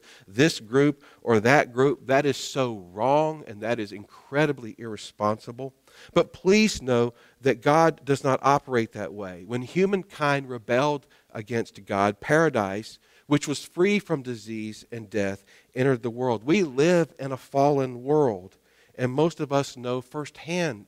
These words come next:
the reality of sickness and disease. But God does allow sickness and death to happen, and God will work through it, and God will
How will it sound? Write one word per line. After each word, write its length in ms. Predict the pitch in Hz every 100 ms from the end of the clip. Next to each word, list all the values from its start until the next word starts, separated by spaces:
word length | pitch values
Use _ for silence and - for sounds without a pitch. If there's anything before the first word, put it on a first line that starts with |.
| 107
the 80 | 98
reality 600 | 95 101 101 95 85 85 _ _ _ -
of 120 | 107
sickness 640 | - 131 117 101 95 - _ _ _
and 180 | - 95
disease. 800 | 92 85 101 101 82 69 - - _ _ _ _ -
But 160 | 143
God 420 | 180 196 175 131
does 320 | 165 190 175 -
allow 400 | 147 139 135 123
sickness 640 | 120 - 151 - 135 - -
and 200 | 127 127
death 400 | 110 107 101 - _ _ _ _
to 80 | 123
happen, 540 | - 139 139 - 101 -
and 300 | 147 156 147
God 400 | 127 170 160 156
will 800 | 123 127 120 120 170 180 151 135 _ _ _ -
work 360 | 107 147 -
through 400 | - - 156 135
it, 140 | 113 127
and 180 | 123
God 380 | 110 151 147 139 120 113
will 440 | 143 185 170 151